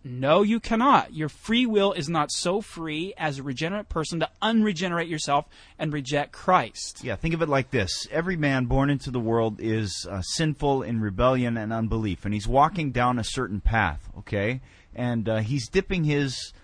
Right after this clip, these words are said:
Speaker 2: mind and he's dipping his actions into all kinds of disobedience along that road. But God comes by His grace and saves that person. He takes that person, turns them around, pays for all of their sins, and now puts them, as a regenerate person,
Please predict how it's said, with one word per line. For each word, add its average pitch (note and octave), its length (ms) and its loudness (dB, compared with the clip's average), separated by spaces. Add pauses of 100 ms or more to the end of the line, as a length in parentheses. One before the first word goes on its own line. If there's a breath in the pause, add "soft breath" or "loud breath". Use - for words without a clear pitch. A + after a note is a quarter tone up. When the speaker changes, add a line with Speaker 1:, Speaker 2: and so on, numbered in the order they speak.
(200 soft breath)
Speaker 2:
mind D3 520 2
and B2+ 100 2
he's A#2+ 140 -2
dipping D#3 260 -4
his C3+ 160 -2
actions C3 460 -2
into A#2+ 160 0
all C3+ 200 2
kinds C#3+ 380 -2
of A2+ 140 -4
disobedience B2 720 0
along G#2+ 320 0
that G#2+ 180 0
road. F#2 300 0
But A2+ 160 -2
God F3+ 280 2
comes A#2 440 -2 (240 soft breath)
by C3 180 4
His D3+ 220 -2
grace G2+ 500 -2 (240 soft breath)
and B2+ 180 0
saves G3 400 2
that G#2+ 200 0
person. G#2+ 200 -2
He A2 60 -2
takes G#3+ 260 0
that F3+ 200 2
person, C3+ 440 -2 (380 soft breath)
turns G#3 420 6
them F3 180 2
around, A2+ 460 2
pays F#3 240 6
for E3+ 160 -2
all E3 140 6
of D#3+ 80 0
their D3 120 2
sins, C3 420 -2
and B2+ 220 -2
now D3 140 4
puts - 360 -4
them, A#2 280 -2
as C3+ 180 -2
a C3+ 60 0
regenerate D3+ 460 2
person, B2+ 400 -2